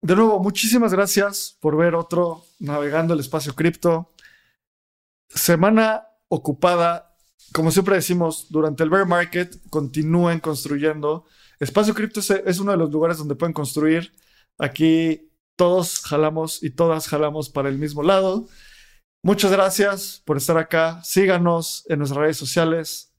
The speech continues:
en Espacio Cripto, en Twitter, en Instagram, arroba Abraham C R en Twitter,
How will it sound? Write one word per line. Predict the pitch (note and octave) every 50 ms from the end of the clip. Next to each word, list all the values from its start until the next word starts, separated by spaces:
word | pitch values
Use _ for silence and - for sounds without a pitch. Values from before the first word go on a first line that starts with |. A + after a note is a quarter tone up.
| _ _ _ _ _
en | - C#3+ D3 D3 C#3+ D3 C#3 C#3 - - _ _
Espacio | - F3 C#3 - - E3 D#3+ D#3+ D#3
Cripto, | - F#3 F#3+ F#3+ G3 - F#3 F3+ F3
en | E3+ D#3 C3
Twitter, | - F3 F3+ F3 - F3 E3
en | D3+ D3 C#3+
Instagram, | D#3+ E3 E3 - E3+ D#3+ D#3+ D#3+ E3 E3 E3+ E3+ - _
arroba | - D#3 D3 D#3 D#3+ E3 E3 D#3+ D#3+ E3 E3
Abraham | D#3+ C#3+ C#3+ D#3 D#3+ D3+
C | - E3 D#3+ E3
R | E3 D#3+ D#3+ D#3
en | D3+ C#3
Twitter, | - F3 F#3 F#3 - F#3 F3+ F3+